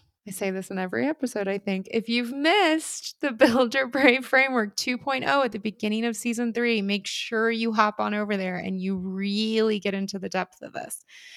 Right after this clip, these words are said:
But to make sure we have the framework, part one is clarity, best summed up with the sentence,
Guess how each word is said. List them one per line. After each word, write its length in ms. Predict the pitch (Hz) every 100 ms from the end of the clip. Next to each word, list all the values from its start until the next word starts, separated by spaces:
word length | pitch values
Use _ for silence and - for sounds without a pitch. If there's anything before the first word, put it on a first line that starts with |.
| - - _
But 80 | 214
to 120 | 226
make 180 | 220 202
sure 400 | - 277 285 277
we 140 | 240 202 -
have 320 | 208 220 226
the 80 | 240
framework, 560 | 233 220 220 196 - - _ _ - - - _ _ _ _
part 360 | - 208 226 277
one 460 | 285 240 214 226
is 180 | 285 226
clarity, 880 | - - 214 196 185 180 208 330 339 _
best 260 | 202 214 -
summed 260 | 277 277
up 160 | 247 233
with 140 | 247
the 100 | 247
sentence, 680 | 240 202 190 190 185 202 226